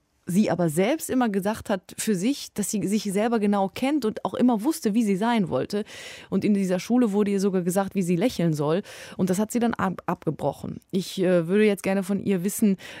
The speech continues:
äh, ob es ihr in der Musikindustrie ähnlich gegangen ist. I was just quoting an interview, uh, uh, you gave where you, uh, were talking about this stage school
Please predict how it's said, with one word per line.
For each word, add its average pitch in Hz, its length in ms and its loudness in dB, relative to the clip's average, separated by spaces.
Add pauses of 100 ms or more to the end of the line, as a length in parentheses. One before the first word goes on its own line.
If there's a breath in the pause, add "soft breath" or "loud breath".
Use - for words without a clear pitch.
äh, 190 100 4
ob 170 220 2
es - 120 -2
ihr 208 180 2
in 180 100 0
der 185 80 2
Musikindustrie 196 800 4
ähnlich 294 340 2
gegangen 143 420 -4
ist. - 300 -8 (460 loud breath)
I - 60 4
was 277 200 6
just 262 200 0
quoting 240 480 4
an 208 100 4
interview, 190 640 4
uh, 175 300 4
uh, 175 300 4
you 180 380 4
gave 190 340 6
where 196 160 2
you, 190 280 4
uh, 160 260 2
were 82 120 0
talking 214 300 0
about 190 240 2
this 185 140 0
stage - 640 2
school 170 420 2